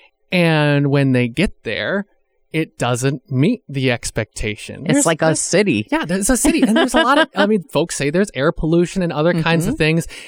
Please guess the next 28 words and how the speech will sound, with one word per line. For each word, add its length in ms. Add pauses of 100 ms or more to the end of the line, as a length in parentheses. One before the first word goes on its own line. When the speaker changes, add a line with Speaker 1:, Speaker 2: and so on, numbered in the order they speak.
(200)
Speaker 1:
Paris 360
syndrome, 400
and 120
it's 80
kinda 240
sad 400
'cause 140
it 100
actually 300 (140)
physically 520
affects 560
people. 480
It's 180
a, 140 (400)
a 80
classified 840
thing 320
'cause 160
it's 140
such 240
a 80
strong 540
reaction 500
they 120
have 280
to 120
their 200
expectations 1120